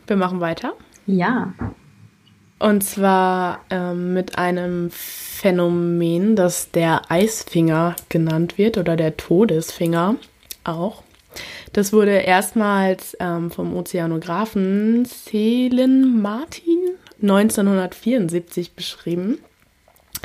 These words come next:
Speaker 1: Ähm, und um dieses Phänomen zu verstehen, müssen wir mal kurz überlegen, wie Seeeis gebildet wird.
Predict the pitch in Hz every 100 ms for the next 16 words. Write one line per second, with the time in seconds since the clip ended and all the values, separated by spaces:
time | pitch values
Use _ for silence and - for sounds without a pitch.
0 | - - - - _ - 190 180 196 185
1 | 180 180 185 190 196 - - - 196 190
2 | 196 208 196 - 220 208 208 208 196 214
3 | 214 190 185 214 208 185 185 190 180 175
4 | 170 185 160 160 - 175 170 175 180 185
5 | 220